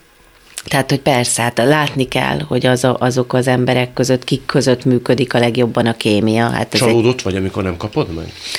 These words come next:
Speaker 1: Már nem, régen nagyon az voltam.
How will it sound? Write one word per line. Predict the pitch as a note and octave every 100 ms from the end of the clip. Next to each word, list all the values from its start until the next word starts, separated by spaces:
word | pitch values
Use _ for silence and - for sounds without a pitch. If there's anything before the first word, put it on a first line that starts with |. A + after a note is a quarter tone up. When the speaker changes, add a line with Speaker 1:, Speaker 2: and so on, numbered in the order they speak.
| - - -
Speaker 1:
Már | G#3 D#3+ C#3+
nem, | B2 A#2 B2
régen | C3 B2+ B2+
nagyon | B2 A#2 A#2
az | A#2 -
voltam. | C3 C3 - C#3 C#3